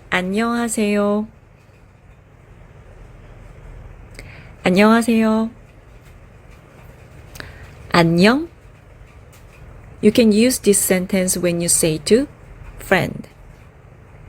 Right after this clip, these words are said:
안녕. Good morning. Formal sentence.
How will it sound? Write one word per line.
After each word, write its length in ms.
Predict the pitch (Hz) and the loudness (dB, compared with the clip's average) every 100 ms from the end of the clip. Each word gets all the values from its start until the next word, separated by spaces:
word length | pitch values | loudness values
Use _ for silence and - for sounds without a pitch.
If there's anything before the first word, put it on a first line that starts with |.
| - - - - - - - - - | -20 -20 -20 -20 -20 -20 -20 -18 -6
안녕. 400 | 185 185 233 320 _ - - _ - - _ _ _ - - - - - - - - - - - - _ _ _ _ _ _ - - - - - - - - | -4 -2 -4 -6 _ -20 -20 _ -20 -20 _ _ _ -20 -20 -20 -20 -20 -20 -20 -20 -20 -20 -20 -20 _ _ _ _ _ _ -20 -20 -20 -18 -18 -18 -12 0
Good 140 | 220 | 2
morning. 480 | 226 240 233 156 143 - - - - - - | 4 2 0 -2 -4 -8 -18 -20 -20 -18 -6
Formal 240 | 233 226 220 | -4 -2 -2
sentence. 640 | 170 156 165 202 254 - | -2 -4 -4 -4 -4 -8